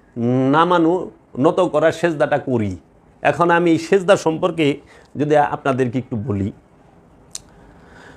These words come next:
সেজদা তথা আত্মসমর্পণ প্রকৃতির নিয়মের কাছে নয়। সেজদাটা কই করবেন? সেজদা মানে কি? সেজদা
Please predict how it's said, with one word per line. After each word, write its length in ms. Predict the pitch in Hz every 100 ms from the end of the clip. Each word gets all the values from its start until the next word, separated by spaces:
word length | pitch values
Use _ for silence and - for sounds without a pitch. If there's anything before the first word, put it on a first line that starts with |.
| - - - - -
সেজদা 420 | 190 214 202 208
তথা 240 | 208 202
আত্মসমর্পণ 920 | 214 - 202 - 190 208 214 214 233 254 _ _ _
প্রকৃতির 500 | 233 240 240 190 226
নিয়মের 500 | 214 220 214 208 196
কাছে 300 | - - 147
নয়। 220 | 117 87 - -
সেজদাটা 440 | - 190 185 196 214
কই 200 | 208 196
করবেন? 400 | 175 110 90 82 - _ _ _ _ _ -
সেজদা 300 | 185 185 190
মানে 260 | 180 202
কি? 240 | 202 107 90 -
সেজদা 580 | - 196 175 196 220